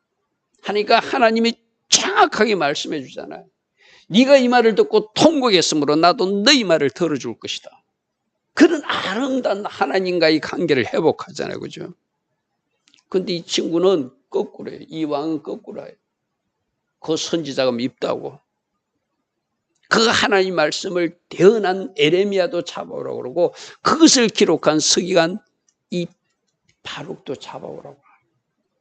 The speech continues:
근데 하나님은 보호하고 싶은 고센 땅의 은혜를 주는 사람은 주잖아요. 그죠? 왕이 잡으려 해도 잡을 듯으로 숨겨주신 하나님.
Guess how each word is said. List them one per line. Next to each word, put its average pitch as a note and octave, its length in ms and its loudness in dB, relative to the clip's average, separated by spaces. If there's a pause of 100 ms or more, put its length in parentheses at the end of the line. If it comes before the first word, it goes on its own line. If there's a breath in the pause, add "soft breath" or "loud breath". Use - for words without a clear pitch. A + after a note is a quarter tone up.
(1000)
근데 F#2 180 -16
하나님은 A2+ 720 -4 (880)
보호하고 A2 640 0
싶은 G#2+ 560 -4 (920 soft breath)
고센 C#3+ 400 2
땅의 C#3 420 0
은혜를 B2+ 300 0
주는 A2+ 260 -8
사람은 G#2+ 380 -8
주잖아요. - 560 -14
그죠? - 340 -20 (1080)
왕이 A#2+ 420 -6
잡으려 B2 520 -10
해도 G#2 480 -16 (580)
잡을 - 480 -6
듯으로 - 380 -10
숨겨주신 - 760 -2
하나님. - 500 -8